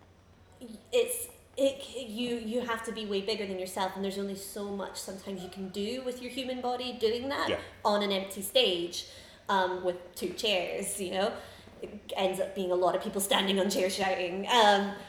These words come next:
Speaker 1: whether it's with a puppet, you can, it's,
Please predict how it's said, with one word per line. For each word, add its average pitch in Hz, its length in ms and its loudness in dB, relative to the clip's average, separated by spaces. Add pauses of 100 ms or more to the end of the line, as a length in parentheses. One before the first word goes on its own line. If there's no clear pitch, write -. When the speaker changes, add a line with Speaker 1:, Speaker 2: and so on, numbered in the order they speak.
Speaker 1:
whether 226 240 8
it's 214 260 0
with 214 180 0
a 208 60 -2
puppet, 226 520 0
you 240 340 0
can, 202 760 -2 (480)
it's, 240 340 0